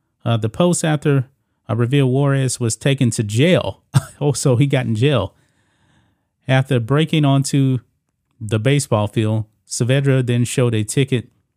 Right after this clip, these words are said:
of the details of which police, uh, station her beau was, uh, taken to. <laughs> Man. So he got arrested. I'm pretty sure, um, I'm pretty sure noth-, nothing's gonna happen to him.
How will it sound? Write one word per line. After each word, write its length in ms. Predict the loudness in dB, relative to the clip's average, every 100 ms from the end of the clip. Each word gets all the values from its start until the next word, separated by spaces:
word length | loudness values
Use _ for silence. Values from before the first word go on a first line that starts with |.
| _ _ _
of 140 | -6 -4
the 80 |
details 640 | -2 -2 0 0 0 0 -2
of 80 |
which 260 | -2 -4 -4
police, 540 | -4 -2 -2 -4 -14 -18 _ _ _
uh, 120 | -4 -4
station 520 | -2 0 0 -2 -2
her 180 | 0 -2
beau 460 | 0 0 2 -2 -6 _ _ _ _
was, 180 | -4 -2
uh, 140 | -2 -4
taken 420 | -2 -2 0 -2
to. 380 | -2 -6 -8 -10 _ _ _ -4
<laughs> 1040 | -4 -4 _ _ _ _ _ _ _ _ -4
Man. 480 | -2 0 -2 -8 -18 _ _ _ _ _ _ _ _ _ _ _ _ _
So 280 | -4 -2 0
he 140 | 0
got 160 | 0 0
arrested. 360 | 0 0 0 -2
I'm 80 |
pretty 240 | -2 -2 -4
sure, 340 | -4 -4 -2
um, 380 | -2 -2 -4 -6 _ _ _ _ _ _ _ _ _ _ _ _ _ _ _ _
I'm 140 | 0 2
pretty 180 | 4
sure 220 | 2 0 0
noth-, 280 | 0 -4
nothing's 440 | -2 0 2 0 0
gonna 160 | -2
happen 340 | -2 -2 -2 -4
to 200 | -2 -2
him. 220 | 0 -2